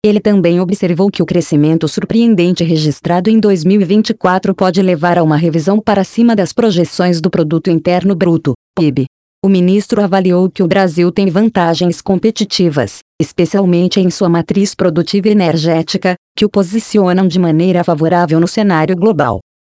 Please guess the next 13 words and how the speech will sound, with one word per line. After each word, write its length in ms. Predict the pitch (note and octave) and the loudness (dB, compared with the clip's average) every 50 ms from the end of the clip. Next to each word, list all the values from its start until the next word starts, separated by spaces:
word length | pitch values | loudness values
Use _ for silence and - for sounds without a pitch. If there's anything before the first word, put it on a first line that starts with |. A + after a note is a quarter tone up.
| _ _ _ | _ _ _
"Temos 340 | - G3 F#3+ F#3 F3 E3 - | 0 2 2 2 2 0 -2
condições 640 | - F#3+ F#3 E3 E3+ D#3 - - F3+ F#3 F#3 E3 | -2 -2 0 0 -2 -2 -2 0 0 0 0 0
de 80 | - F3 | 0 -2
crescer 440 | - - D3+ C#3+ - - G#3 G#3 A3 | -2 -2 -2 -2 -2 0 0 0 2
e 100 | A#3 A#3+ | 2 2
ajustar 480 | A3+ G3 G3 F#3 - - F#3+ F#3 F#3+ | 0 0 0 -2 -2 -2 -2 0 2
essas 340 | G3 G3 G3 - F#3 E3+ D#3+ | 2 0 0 0 -2 -2 -2
variáveis 640 | D3 E3 E3 D3+ D#3 D3+ D#3 D#3+ D#3 D#3 E3+ E3+ - | 0 0 0 0 0 0 0 0 0 0 -2 -2 -2
como 260 | - - F#3+ F#3+ F#3+ | -2 0 0 0 0
proporção 540 | - G3+ F#3 - G3 F#3+ - - - F3 E3+ | 0 0 -2 0 0 -2 -2 -2 -2 -2 0
do 100 | D#3+ D3+ | 0 -2
pib 300 | - G3 G3+ A3+ G3 G3+ | -2 0 0 0 0 0
rapidamente", 760 | F3 G3 F3 - G#3 F#3 G3 F#3+ E3 C#3+ B2+ B2 - - C#3+ | 0 0 -2 0 0 0 2 2 2 2 0 0 -2 -4 -6